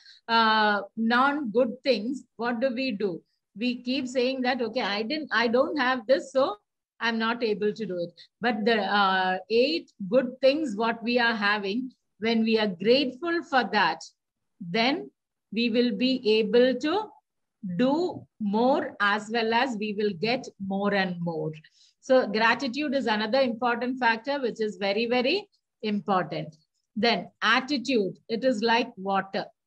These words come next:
Attitude, uh, should be like water. That is, water takes the shape of any container in which we pour into. So we should have a very open-minded attitude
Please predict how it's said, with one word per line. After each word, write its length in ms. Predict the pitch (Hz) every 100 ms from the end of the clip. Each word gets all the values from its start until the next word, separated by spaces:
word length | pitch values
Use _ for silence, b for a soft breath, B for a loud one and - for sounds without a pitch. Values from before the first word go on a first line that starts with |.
| _ _ _ _ _ -
Attitude, 640 | 233 247 233 285 294 247 - 226
uh, 240 | 226 220
should 320 | 226 262 202
be 160 | 254 285
like 320 | 240 254 262 -
water. 540 | 190 202 202 202 311
That 200 | 240 208
is, 200 | 220 220 B B B -
water 400 | 226 247 320 294
takes 260 | 294 302
the 120 | - 262
shape 320 | 262 254 254
of 100 | 269 -
any 380 | 220 240 277 370
container 800 | 302 247 240 247 254 254 277 392 - _ _ _ -
in 240 | 233 214
which 200 | 226 240 202
we 220 | 240 233
pour 260 | 214 208 190
into. 440 | 180 156 160 156 - B B B
So 220 | - 302
we 180 | 247 226
should 220 | 359 311
have 180 | 285 302
a 140 | 285
very 440 | 226 240 320 320 -
open-minded 1700 | 226 254 247 330 381 427 _ _ _ _ 208 233 240 240 247 285 254 -
attitude 680 | 202 208 254 247 254 262